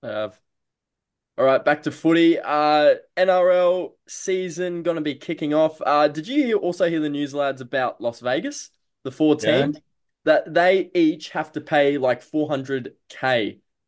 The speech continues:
Speaker 1: for, like, training camps and facilities in the United States. So it's not
Speaker 2: Yeah.
Speaker 1: coming from the N R L, it's each individual club who's going over there.
Speaker 2: That's right. Broncos can afford it.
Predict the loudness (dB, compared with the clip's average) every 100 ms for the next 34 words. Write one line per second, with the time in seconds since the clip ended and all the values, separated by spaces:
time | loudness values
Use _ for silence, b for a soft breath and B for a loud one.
0 | -6 0 0 0 -6 -4 -4 -4 -8 -8
1 | -8 -8 -10 -12 -12 -8 -6 -4 -4 -6
2 | -10 -8 -6 -4 -2 -4 -6 -4 -4 -4
3 | -10 _ -4 -2 0 0 2 2 0 -4
4 | -12 -4 -2 0 2 2 0 -2 -10 -16
5 | -4 -2 -2 -4 -4 -6 -4 -4 -6 -2
6 | 0 0 -6 -4 -4 -2 -4 -4 -4 -6
7 | -8 _ _ -12 -6 0 2 4 2 4
8 | -2 -4 -8 -4 -2 -2